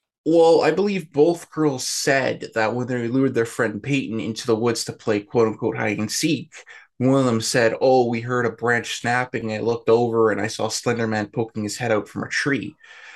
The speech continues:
So I bel-, maybe I think, um, they actually physically maybe saw him, and they actually thought, "Okay, like, if we kill him, he's gonna take us away to become his proxies, and we're gonna live with him." And I think both of them,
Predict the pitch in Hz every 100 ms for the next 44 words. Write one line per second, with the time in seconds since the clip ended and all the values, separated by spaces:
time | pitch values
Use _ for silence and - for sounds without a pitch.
0 | - _ - - 156 139 131 123 82 -
1 | 131 175 220 220 - 139 147 185 208 143
2 | 151 151 - 139 147 - - - 117 117
3 | 113 110 110 107 - 135 127 127 - -
4 | 127 - 120 - - 117 107 107 - 123
5 | 127 113 117 - 123 123 147 180 285 302
6 | - _ _ _ _ - 123 123 117 120
7 | - 117 - 117 117 120 - 123 107 110
8 | 117 - 139 135 170 151 151 123 117 113
9 | 131 120 - 117 120 113 113 - 110 104
10 | - 120 117 117 - 107 113 110 110 104
11 | 123 110 107 - - - - - - _
12 | _ _ - - 131 120 113 - 131 151
13 | - 160 156 127 131 - 135 117 110